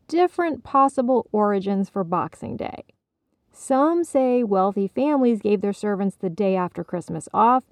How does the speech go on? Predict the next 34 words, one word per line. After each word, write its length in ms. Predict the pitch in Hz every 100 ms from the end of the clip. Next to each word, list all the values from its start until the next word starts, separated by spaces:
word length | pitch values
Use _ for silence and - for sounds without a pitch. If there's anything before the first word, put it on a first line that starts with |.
| _ _ _ -
and 340 | 202 190 180
gave 180 | 180 165
them 160 | 165 165
boxes 380 | 160 - 175
of 120 | - - -
food 400 | 294 277 262 214
and 200 | 165 170
gifts 340 | 254 247 -
to 80 | 214
take 220 | 196 185
home 220 | - 180
to 60 | 175
their 140 | 165
families. 500 | - 208 185 - - - _ _ _ _ _ _ _ _
Other 260 | 220 240 247
people 300 | 262 262 240
say 360 | - 214 202 196
it 340 | 185 180 - _ -
goes 280 | 175 170
back 240 | - 165 135
to 80 | 196
the 100 | 190
donation 680 | 214 233 262 320 359 240 190
boxes 460 | 185 170 - 170
in 180 | 180 175
churches 680 | - - 370 - 175 175 180
that 260 | 196 170 -
collected 420 | - 190 175 165
money 300 | 175 165 165
for 160 | 165 -
the 120 | 151
needy. 440 | 214 240 - - - _ _ _ _ -
Or 580 | 269 254 240 233 226 -
it 280 | - 226